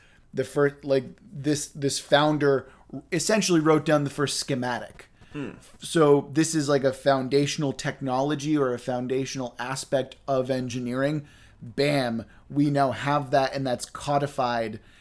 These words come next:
Speaker 1: as maybe, let's say, a, a monolith or something more natural. I, I actually do like the idea that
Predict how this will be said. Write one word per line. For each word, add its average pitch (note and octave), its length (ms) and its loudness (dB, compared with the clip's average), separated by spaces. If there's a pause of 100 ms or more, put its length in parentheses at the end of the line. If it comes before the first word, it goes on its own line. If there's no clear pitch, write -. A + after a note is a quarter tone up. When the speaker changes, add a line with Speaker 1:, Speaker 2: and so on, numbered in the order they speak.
(220)
Speaker 1:
as A#2+ 340 2
maybe, A#2+ 380 -4
let's A2+ 220 -6
say, A#2 440 -4
a, G#2+ 320 -6
a G2+ 200 -8
monolith C#3 920 0
or A#2 500 -4
something B2+ 380 -4
more A2+ 200 -6
natural. B2 600 -4
I, D3+ 80 0
I D3+ 200 4
actually E3 300 4
do C#3 220 2
like C#3+ 220 4
the C3 140 -2
idea B2 400 0
that A2+ 440 -6